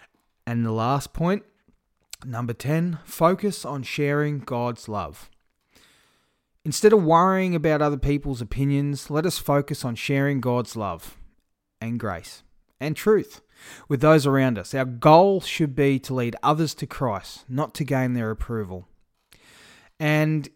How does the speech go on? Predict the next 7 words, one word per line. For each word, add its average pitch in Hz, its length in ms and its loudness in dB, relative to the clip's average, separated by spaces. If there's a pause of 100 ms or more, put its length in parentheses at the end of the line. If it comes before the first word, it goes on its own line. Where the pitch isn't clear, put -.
in 160 460 0 (180)
First 196 420 -2
John 165 420 -2
chapter 170 320 -4
four, 135 640 -4 (280)
verse 123 320 -6
sixteen, 104 760 -12